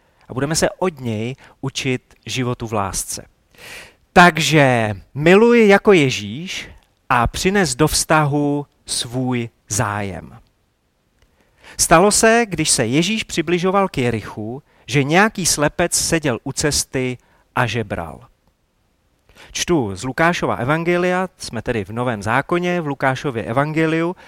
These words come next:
v osmnácté kapitole a čtu třicátý pátý až čtyřicátý první verš.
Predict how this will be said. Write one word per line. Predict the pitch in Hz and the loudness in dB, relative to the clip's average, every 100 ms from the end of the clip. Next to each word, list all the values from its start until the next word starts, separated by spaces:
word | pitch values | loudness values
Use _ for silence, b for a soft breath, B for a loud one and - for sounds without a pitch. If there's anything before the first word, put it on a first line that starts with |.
| B | B
v | - - | -10 -6
osmnácté | 160 220 208 208 - 135 | -4 -2 0 0 0 -4
kapitole | - 113 120 117 110 117 160 185 b b b b b | -4 -8 -6 -4 -4 -4 -6 -12 b b b b b
a | - | -6
čtu | - - 147 135 | -6 -6 -4 -4
třicátý | - - 151 180 190 117 | -6 -8 -2 -2 -2 -4
pátý | 117 123 139 143 147 147 | -2 -2 -2 -6 -6 -6
až | 113 - - | -6 -10 -14
čtyřicátý | - - 123 123 - 120 - 120 | -16 -10 -6 -6 -4 -4 -4 -10
první | 123 110 110 | -10 -8 -8
verš. | 98 87 - - | -8 -10 -12 -16